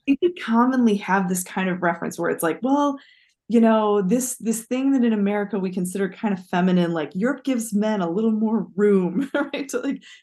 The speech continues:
carry a purse <laughs> or to wear a European cut suit. It's just, there's something really interesting about going to that and about that being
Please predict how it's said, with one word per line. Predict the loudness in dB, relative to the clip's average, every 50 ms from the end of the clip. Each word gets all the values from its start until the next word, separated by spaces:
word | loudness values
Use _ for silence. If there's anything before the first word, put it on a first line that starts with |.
| _ _ -8
carry | -4 -2 0 0 0 0
a | -2
purse | -2 -6 -6 -4 -4 -4 -4 -4 -8 -6
<laughs> | -6
or | -4 -2 -2 -4
to | -4 -6 -8 -8 -8 -10 -14 _ _ _ _ _ -16 -10 -10 -10 -8 -4
wear | -4 -2 -2 0
a | -2 -4
European | -4 -6 -6 -6 -6 -8 -10 -6 -4 -2 -2 -2 -2 -4
cut | -2 -2 -4 -4 -4 -6
suit. | -8 -4 -2 0 0 0 2
It's | 0 0 0 -2
just, | -4 -4 -4 -4 -6 -10 _ _ _ _ _ _ _ -2
there's | 0 0
something | 2 0 -2 -2 -2 -2 0
really | 0 0 0 -2 -2
interesting | -2 -2 -2 -4 -6 -4 -2 -2 -2 -2 -2 -4 -6
about | -4 0 0 0 0 0 -2 -8 -16 _ _ -14 -14 -2
going | 2 2 4 4 4 2 2
to | 0 -2
that | -2 0 0 0 2 0 0 -2 -4
and | -6 -6
about | -4 -4 -4 -4 -4
that | -4 -6 -6 -4 -4
being | -2 -2 -2 -2 -4 -6 -10 -12